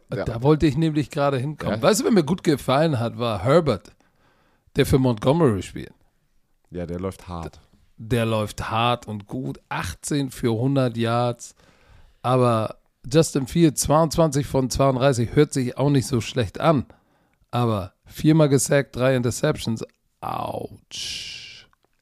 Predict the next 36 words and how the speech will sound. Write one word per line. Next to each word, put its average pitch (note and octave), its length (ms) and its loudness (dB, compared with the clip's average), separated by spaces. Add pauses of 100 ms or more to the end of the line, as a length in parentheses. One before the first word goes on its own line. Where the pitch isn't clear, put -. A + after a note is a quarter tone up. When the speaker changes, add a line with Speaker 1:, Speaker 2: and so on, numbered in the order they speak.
(500)
Speaker 2:
Ouch. - 800 -2 (600)
So, A#2+ 180 -2
und A#2+ 140 -2
ich A2+ 80 -4
glaub, C#3 320 2
dass, C3+ 300 2
äh, C3+ 560 0 (580)
weil B2+ 300 0
Justin D3 420 2
Fields D#3 360 0
ist C#3 160 -4
ja, C#3 160 4
es B2 180 -2
ist C3 100 -2
ja C#3 120 4
immer, C3+ 340 4 (200)
ist B2+ 140 -4
jetzt C3+ 240 0
Justin C#3+ 340 0
Fields C3 380 0
schlecht, E3 520 0
ist - 260 -2
ein B2+ 80 0
Zach A#2+ 260 2
Wilson D3 400 2
schlecht D3 380 0 (320)
oder C#3+ 220 0
ist B2+ 100 0
einfach C3 280 0
ein B2+ 120 2
Mac B2+ 240 2
Jones B2 280 0
so C3 120 0
viel A#2+ 140 0
besser B2+ 440 2
oder, C3+ 320 6